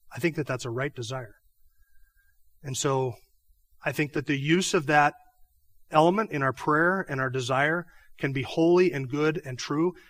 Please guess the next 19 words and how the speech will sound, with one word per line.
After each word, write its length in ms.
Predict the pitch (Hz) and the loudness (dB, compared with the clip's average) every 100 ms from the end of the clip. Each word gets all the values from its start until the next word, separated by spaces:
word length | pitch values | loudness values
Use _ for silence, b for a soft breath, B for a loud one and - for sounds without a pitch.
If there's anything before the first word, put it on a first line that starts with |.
| b | b
It 140 | 170 151 | -8 -2
needs 200 | 156 - | -2 -4
to 60 | |
be 120 | 123 120 | -8 -4
measured, 400 | 135 147 180 160 | -2 -2 -2 -4
and 120 | 127 | -4
I 40 | |
think 160 | 139 156 | -4 -6
it 80 | 131 | -8
needs 240 | 143 139 | -8 -8
to 80 | 139 | -8
be 100 | 123 | -8
used 240 | 131 131 131 | -8 -8 -8
with 140 | 120 | -6
great 220 | 143 143 | -4 -6
caution 360 | - 143 135 120 | -2 -2 -2 -10
and 100 | 117 | -6
self-examination. 840 | 131 127 120 120 113 127 131 - _ - _ _ _ _ _ _ _ _ _ _ _ _ - _ - - _ _ _ _ | -8 -8 -12 -12 -10 -12 -12 -14 _ -20 _ _ _ _ _ _ _ _ _ _ _ _ -20 _ -20 -20 _ _ _ _
Um, 400 | 147 135 127 | 0 0 0